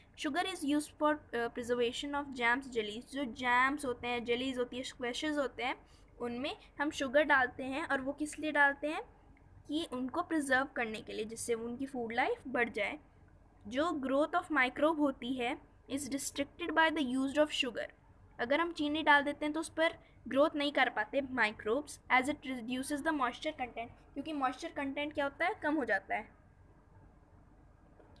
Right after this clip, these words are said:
हम ऑयल और vinegar से भी कर सकते हैं, क्योंकि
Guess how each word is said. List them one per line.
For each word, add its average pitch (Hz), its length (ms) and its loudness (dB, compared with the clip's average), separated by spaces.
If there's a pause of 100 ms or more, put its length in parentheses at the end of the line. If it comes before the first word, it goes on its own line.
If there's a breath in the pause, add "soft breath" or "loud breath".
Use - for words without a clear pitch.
(720)
हम 330 280 2
ऑयल 269 280 6
और 370 100 2
vinegar 262 360 2
से 330 160 0
भी 339 120 -2
कर 302 160 2
सकते 277 300 -4
हैं, 277 120 0
क्योंकि 311 280 -2